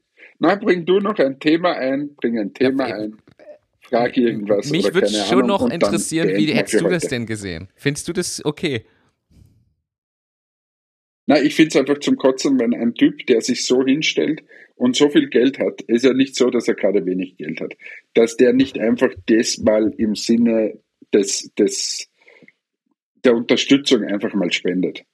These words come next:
Speaker 1: Was, dem tun hundert Millionen Euro nicht wahnsinnig
Speaker 2: Stimmt.
Speaker 1: weh.
Speaker 2: Ja, sieht man schon wieder, ich bin zu lange schon in den U S A,
Speaker 1: Ja.
Speaker 2: weißt du, ich, ich, ich weich schon so aus, werd schon so drumherum, kein No, sondern „Yes, surely we can talk about this.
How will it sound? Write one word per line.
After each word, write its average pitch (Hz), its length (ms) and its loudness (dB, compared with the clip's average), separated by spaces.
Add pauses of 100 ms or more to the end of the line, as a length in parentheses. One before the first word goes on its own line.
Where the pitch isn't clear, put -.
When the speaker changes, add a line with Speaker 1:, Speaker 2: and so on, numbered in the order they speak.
(120)
Speaker 1:
Was, 110 380 0
dem 123 380 2
tun 139 240 2
hundert 143 300 2
Millionen 113 460 0
Euro 101 440 -2
nicht 107 480 -4
wahnsinnig 90 460 -8
Speaker 2:
Stimmt. - 120 -20
Speaker 1:
weh. 62 120 -14 (600)
Speaker 2:
Ja, 107 140 -6
sieht 127 220 -8
man 139 100 -4
schon 131 180 -10
wieder, 127 140 -8
ich 117 140 -10
bin 135 120 -6
zu - 160 -8
lange 131 300 -4
schon 127 140 -10
in 123 80 -6
den 123 100 -6
U 117 100 -6
S 113 120 -8
A, 110 100 0
Speaker 1:
Ja. 113 60 0
Speaker 2:
weißt - 140 0
du, - 20 -10
ich, 110 180 -14
ich, - 160 -20
ich - 260 -14 (460)
weich 107 480 -6
schon 131 120 -6
so 113 160 -6
aus, 123 480 -2
werd 117 180 -6
schon 113 160 -10
so 113 240 -6
drumherum, 117 720 -4
kein 117 320 -8
No, 123 320 0
sondern 113 380 -8 (280)
„Yes, 139 480 -4
surely 165 540 -4
we 143 80 -6
can 135 240 -10
talk 143 460 -8
about 147 640 -6
this. 156 560 -6